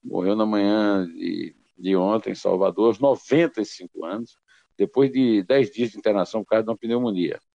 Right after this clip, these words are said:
Ele morreu por falência múltipla dos ór-, dos órgãos e era considerado o último modernista baiano vivo. A obra mais conhecida dele é o monumento da Fonte da Rampa do Mercado, no centro de Salvador,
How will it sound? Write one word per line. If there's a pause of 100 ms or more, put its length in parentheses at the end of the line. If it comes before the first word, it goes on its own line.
(440)
Ele
morreu
por
falência
múltipla
dos
ór-, (180)
dos
órgãos
e
era
considerado (320)
o
último
modernista (360)
baiano
vivo.
A
obra
mais
conhecida
dele
é
o
monumento (420)
da
Fonte
da
Rampa
do
Mercado,
no
centro
de
Salvador,